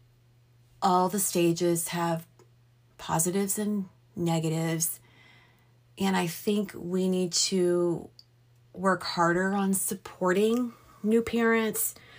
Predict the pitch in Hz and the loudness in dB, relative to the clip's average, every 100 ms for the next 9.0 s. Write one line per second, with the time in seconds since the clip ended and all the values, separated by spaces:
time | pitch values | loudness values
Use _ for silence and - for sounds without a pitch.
0 | - - - 208 240 262 254 180 175 185 | -20 -20 -4 0 2 2 2 2 2 4
1 | 202 190 185 185 190 190 - 214 254 226 | 4 4 2 2 2 2 2 -2 0 0
2 | - 180 180 175 165 170 - - - 160 | -2 0 -2 -2 -4 -4 -6 -8 -6 -4
3 | 156 - 160 160 165 165 - - - - | -4 -4 -6 -4 -6 -8 -12 -20 -20 -20
4 | - _ - 202 190 185 - - - - | -20 _ -2 2 2 2 -2 -8 -20 -20
5 | _ _ _ - 220 220 208 196 156 - | _ _ _ -8 -2 2 2 2 0 -8
6 | _ _ _ _ _ - 214 226 196 165 | _ _ _ _ _ -2 2 4 4 2
7 | 170 180 180 180 175 180 165 175 165 175 | -2 0 2 4 2 0 2 0 2 0
8 | 175 175 175 160 165 165 160 160 156 - | 0 0 0 0 0 0 -2 -2 -4 -12